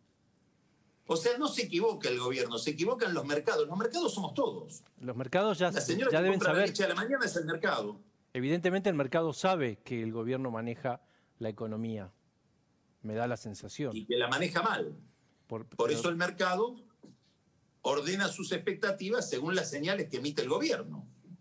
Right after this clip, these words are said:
Speaker 2: Ahora, ¿vos
Speaker 1: El
Speaker 2: crees
Speaker 1: mercado
Speaker 2: que
Speaker 1: no es un partido político, no es un señor que está, eh, un genio maligno que está operando detrás de la gente y moviéndola como títeres?
Speaker 2: Es la suma de voluntades, obviamente. Carlos, ¿vos crees que Alberto
Speaker 1: Pero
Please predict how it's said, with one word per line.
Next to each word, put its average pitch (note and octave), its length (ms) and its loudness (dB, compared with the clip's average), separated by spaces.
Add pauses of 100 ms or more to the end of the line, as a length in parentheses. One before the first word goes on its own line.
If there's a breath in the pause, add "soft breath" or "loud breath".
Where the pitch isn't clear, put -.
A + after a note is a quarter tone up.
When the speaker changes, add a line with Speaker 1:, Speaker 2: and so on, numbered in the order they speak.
Speaker 2:
Ahora, C#3+ 180 2
¿vos G#3+ 160 2
Speaker 1:
El A#3+ 80 -2
Speaker 2:
crees A#3 120 4
Speaker 1:
mercado G#3 180 2
Speaker 2:
que G3 80 4
Speaker 1:
no C#4 40 4
es - 140 -4
un C#3 120 -2
partido D3+ 440 2
político, C3+ 340 0
no G3+ 80 -2
es G3 120 -2
un D#3+ 100 -2
señor D3 380 -2
que D3 80 -4
está, C#3 340 -2 (420 loud breath)
eh, A2+ 800 2
un C#3+ 140 2
genio E3 320 2
maligno E3 420 0
que C#3 80 -2
está E3 160 0
operando D#3+ 640 2
detrás C#3+ 400 0
de D3+ 80 -2
la B2+ 100 0
gente F3 320 -6
y C#3+ 60 -2
moviéndola C#3 480 -2
como A#2+ 200 -6
títeres? F2 560 -10 (160)
Speaker 2:
Es B2 120 -4
la C3+ 100 2
suma F#3 280 -2
de D3+ 60 2
voluntades, B2+ 720 -2
obviamente. A2+ 600 -6 (400 loud breath)
Carlos, F#3+ 240 4
¿vos G#3+ 100 4
crees A3+ 180 2
que G#3 160 4
Alberto F#3+ 360 4
Speaker 1:
Pero - 160 2